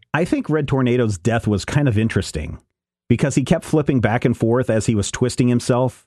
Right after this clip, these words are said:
uh, into the human and the robot parts, and he was experiencing what it felt like. I thought was both tragic, but also, you know, like, uh, what's his name? Uh, Pinhead from, uh, uh,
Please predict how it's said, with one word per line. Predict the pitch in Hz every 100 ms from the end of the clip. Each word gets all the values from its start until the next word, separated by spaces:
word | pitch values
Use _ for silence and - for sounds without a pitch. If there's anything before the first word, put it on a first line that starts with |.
| _
uh, | 101 92 -
into | 117 104
the | 107
human | 127 117
and | 113
the | 98
robot | 107 117 110
parts, | - 113 -
and | 107
he | 107
was | 104 98 - _ _ _ -
experiencing | 110 - - 117 131 131 135 113
what | 107
it | -
felt | - 107
like. | 95 113 - - - _ _ _ -
I | 120
thought | 123 127 110
was | 120 101
both | - 123 -
tragic, | - 180 196 156 131
but | 127
also, | 131 -
you | 127
know, | 107
like, | 101 92
uh, | 101 95
what's | 92 92 107
his | 101 98
name? | 92 90 87
Uh, | 82
Pinhead | 120 107 85 80
from, | - 95 92 87
uh, | 82 80 - _ _ _ _ _ _ _ _ _ _
uh, | 87 64 50